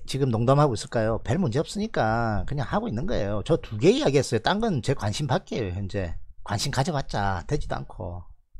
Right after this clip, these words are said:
이거 관심 없어요, 저. 여러분들, 셀트리온 삼행제 관심 없어요. 무슨 말인지 아십니까? 여러분들 가지고 있고 내가 안 가지고 있다 관심 없다가 아니라 들어가지 마세요. 아시겠습니까? 잠깐 선다고요? 다시 한번.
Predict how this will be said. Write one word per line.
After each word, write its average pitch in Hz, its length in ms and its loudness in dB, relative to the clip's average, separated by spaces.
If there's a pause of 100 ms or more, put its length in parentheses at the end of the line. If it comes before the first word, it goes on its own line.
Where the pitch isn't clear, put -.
(580)
이거 151 300 4
관심 113 340 2
없어요, 185 340 8
저. 117 440 4 (400)
여러분들, 185 720 12
셀트리온 226 500 10
삼행제 160 320 8
관심 156 340 8
없어요. 180 720 12 (120)
무슨 123 220 2
말인지 185 220 10
아십니까? 180 580 6 (840)
여러분들 214 360 10
가지고 170 360 8
있고 - 20 6
내가 123 260 10
안 147 80 6
가지고 143 220 6
있다 165 120 8
관심 127 320 2
없다가 165 300 6
아니라 127 160 6
들어가지 120 480 6
마세요. 123 880 4 (120)
아시겠습니까? 214 760 8 (380)
잠깐 - 300 8
선다고요? 240 580 10 (180)
다시 151 220 6
한번. 101 280 4